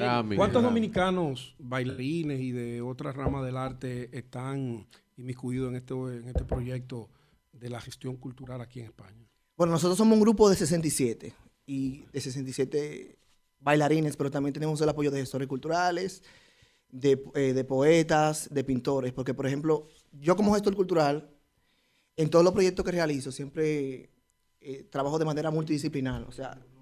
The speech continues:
Speaker 3: si hacemos, por ejemplo, un espectáculo de danza, eh, invitamos artistas de diferentes áreas, o sea, de diferentes aristas.
Speaker 2: Sí.
Speaker 1: Yo, yo,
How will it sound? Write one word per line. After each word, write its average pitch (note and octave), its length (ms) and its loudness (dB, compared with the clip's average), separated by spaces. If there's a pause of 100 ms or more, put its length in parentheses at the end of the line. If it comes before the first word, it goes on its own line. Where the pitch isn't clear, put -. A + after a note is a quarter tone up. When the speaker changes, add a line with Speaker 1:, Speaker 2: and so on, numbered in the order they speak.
(600)
Speaker 3:
si - 200 0
hacemos, E3 280 2
por G3 80 0
ejemplo, G3 200 4
un F#3+ 40 4
espectáculo F3 500 0
de D#3+ 100 6
danza, G#3+ 500 4
eh, C3+ 640 2 (540)
invitamos D3+ 500 2
artistas D3 680 0 (560)
de C3+ 120 -4
diferentes C3+ 440 -2
áreas, - 540 -12 (840)
o - 40 -20
sea, C#3 100 -2
de C3+ 80 2
diferentes C3+ 380 -4
aristas. D#3+ 400 -4
Speaker 2:
Sí. C3 160 -8 (720)
Speaker 1:
Yo, E3+ 200 -6
yo, D#3 140 -6